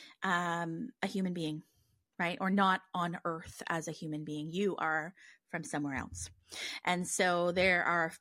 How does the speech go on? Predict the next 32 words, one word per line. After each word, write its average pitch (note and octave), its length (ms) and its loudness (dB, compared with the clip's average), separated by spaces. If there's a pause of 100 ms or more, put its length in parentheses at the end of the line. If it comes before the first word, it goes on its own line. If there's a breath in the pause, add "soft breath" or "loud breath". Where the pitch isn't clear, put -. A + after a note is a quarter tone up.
uh, F#3+ 80 2
like, F#3 180 -2
a F3 100 0
few F#3+ 280 -2
different F3 400 0
star F3 160 0
seeds E3+ 300 -6
that D#3+ 100 0
I E3 60 -2
can F3 180 -8
think F3 280 -6
of E3 200 -2
off - 240 -4
the E3+ 60 -12
top D#3 240 -6
of E3 60 -10
my D#3 280 -4 (380 loud breath)
head. D4 440 2 (560 loud breath)
Um, E3+ 720 0
the F#3+ 180 0
most, F3+ 400 0
the G#3+ 80 4
one G3+ 140 4
that F3 80 2
I F3 180 6
know E3+ 120 0
the E3 80 -4
most E3 220 0
about E3+ 340 4
is E3+ 220 0
the - 80 -6
Pleiadians B3+ 960 2